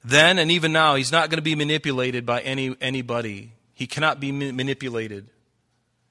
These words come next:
He cannot be. And yet we try. Have you ever tried to manipulate the Lord? "Lord, if you do this, then I'll do this."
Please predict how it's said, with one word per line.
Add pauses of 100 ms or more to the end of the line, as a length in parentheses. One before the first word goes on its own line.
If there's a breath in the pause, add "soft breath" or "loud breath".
(540)
He
cannot
be. (840)
And
yet
we
try.
Have (800)
you
ever
tried
to
manipulate
the
Lord? (880)
"Lord,
if
you
do
this,
then
I'll
do
this."